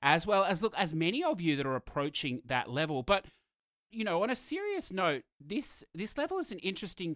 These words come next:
thing. Sony has never shown that much interest in recent times anyway on the, the trophy system. And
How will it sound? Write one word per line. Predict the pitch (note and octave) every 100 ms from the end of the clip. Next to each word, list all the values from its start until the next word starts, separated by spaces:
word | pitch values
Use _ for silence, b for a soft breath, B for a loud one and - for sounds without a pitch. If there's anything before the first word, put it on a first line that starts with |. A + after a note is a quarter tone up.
| -
thing. | F3 A2+
Sony | - D3 D#3+ D#3+
has | D3 B2
never | C3+
shown | C3+ - B2 A#2
that | A2+
much | A2 A2
interest | C3+ E3 G3+ D3 -
in | G#2+
recent | A2+ D3+ - G3+
times | - A#2+ G#2+ G#2
anyway | - F3+ G#3 B2 G2 -
on | A2+
the, | G#2+ -
the | B2
trophy | - A#2 A#2 C#3+
system. | C3 C3+ - - F3
And | D#3+